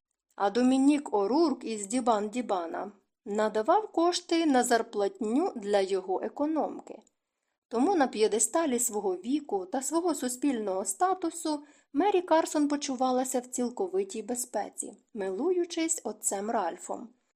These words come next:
Їй подобалося випробовувати свою кмітливість інтелектом чоловіка,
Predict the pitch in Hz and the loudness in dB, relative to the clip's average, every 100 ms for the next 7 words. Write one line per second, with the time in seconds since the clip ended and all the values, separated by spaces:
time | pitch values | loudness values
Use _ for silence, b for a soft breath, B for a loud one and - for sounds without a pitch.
0 | _ _ _ _ - 226 240 226 277 339 | _ _ _ _ -6 -4 0 2 4 4
1 | 339 311 302 277 262 254 220 214 294 285 | 4 4 4 4 2 2 2 2 2 2
2 | 277 269 247 - 233 233 247 294 311 302 | 2 2 0 0 0 -2 -2 0 0 2
3 | 349 359 330 320 - 285 285 269 208 208 | 2 4 2 2 2 4 4 2 0 0
4 | 214 - 233 240 269 277 285 226 - - | -2 -4 -4 -2 -4 -2 -2 -4 -6 -10
5 | 180 | -10